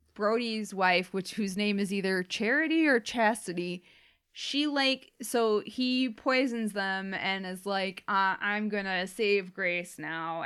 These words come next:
and my brother, and it's gonna be fine." She comes and, like, is like, "I can't believe you would let me die," and sh-, that's why she's pissed, and then she shoots him. So it's like, "I can't believe you would let me die. I'm gonna kill you."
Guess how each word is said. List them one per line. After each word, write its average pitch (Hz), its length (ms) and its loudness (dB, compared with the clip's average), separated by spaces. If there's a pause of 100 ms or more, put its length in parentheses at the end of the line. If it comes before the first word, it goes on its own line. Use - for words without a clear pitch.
and 180 340 0
my 170 120 -2
brother, 156 720 -4
and 160 360 -4
it's 160 140 -10
gonna 190 160 -8
be 170 120 -6
fine." 185 580 2 (340)
She 285 560 -2 (160)
comes 247 540 -2
and, 208 340 -2
like, 185 360 -4 (960)
is 202 200 2
like, 190 380 4 (260)
"I 240 80 8
can't 269 280 6
believe 226 320 0
you 220 220 0
would 220 200 4
let 196 300 2
me 185 160 -4
die," 160 520 2
and 175 160 -8
sh-, - 100 -14
that's 196 280 0
why 202 140 4
she's 196 260 -6
pissed, - 380 -2
and 208 140 -4
then 214 100 0
she 208 180 -4
shoots - 460 -2
him. - 300 -10 (600)
So 294 220 0
it's 277 180 2
like, 254 240 6
"I 240 60 6
can't 302 300 4
believe 269 340 0
you 240 180 2
would 285 140 0
let 254 160 6
me 240 100 0
die. 202 460 6
I'm 214 180 2
gonna 214 160 -2
kill 208 240 -2
you." 320 380 2